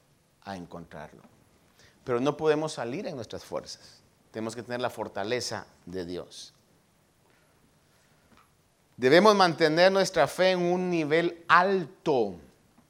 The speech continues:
siempre. ¿Y cómo se consigue eso? La palabra nos da una clave, y es que mientras nosotros busquemos siempre glorificar a Dios,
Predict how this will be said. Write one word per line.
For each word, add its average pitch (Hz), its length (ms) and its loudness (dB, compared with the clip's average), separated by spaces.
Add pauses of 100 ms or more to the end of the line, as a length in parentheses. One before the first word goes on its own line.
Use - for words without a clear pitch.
(360)
siempre. 151 760 -4 (840)
¿Y 117 80 -8
cómo 202 280 2
se 185 140 -6
consigue 165 560 -8
eso? 143 280 -14 (920)
La 139 180 0
palabra 202 340 2
nos 165 180 -6
da 156 100 2
una 160 220 -4
clave, 107 360 -4 (840)
y 123 120 -4
es 147 140 -2
que 170 120 -8
mientras 120 440 -4
nosotros 143 580 -6
busquemos 143 480 -10
siempre 175 520 -8
glorificar 123 640 -6
a 139 80 -2
Dios, - 560 -6